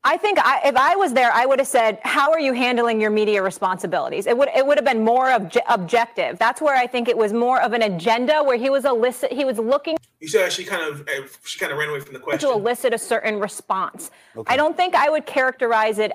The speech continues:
Speaker 1: as bullying, but I also don't think it was objective journalism either. Uh, so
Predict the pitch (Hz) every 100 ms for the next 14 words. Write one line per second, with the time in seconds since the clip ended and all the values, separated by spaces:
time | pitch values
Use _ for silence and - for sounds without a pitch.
0 | - 214 165 220 220 202 - - - _
1 | - 233 185 277 - 311 262 240 247 233
2 | 208 220 208 160 220 220 214 165 208 214
3 | 196 185 185 - 180 185 139 117 - _
4 | _ - 202 175 - 240